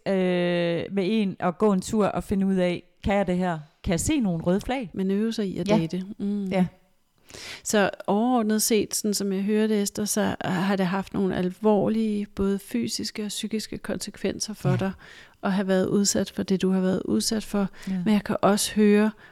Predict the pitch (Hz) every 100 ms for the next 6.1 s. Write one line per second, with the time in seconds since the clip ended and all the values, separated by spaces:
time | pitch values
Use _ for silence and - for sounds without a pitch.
0 | _ 208 208 202 196 196 202 196 190 196
1 | 190 208 - 208 196 - 190 196 190 185
2 | 196 202 - - - _ _ _ - -
3 | 208 190 202 170 196 - 202 202 - -
4 | - _ _ - 190 202 - 220 226 240
5 | 208 196 196 208 208 _ _ _ - 190
6 | 185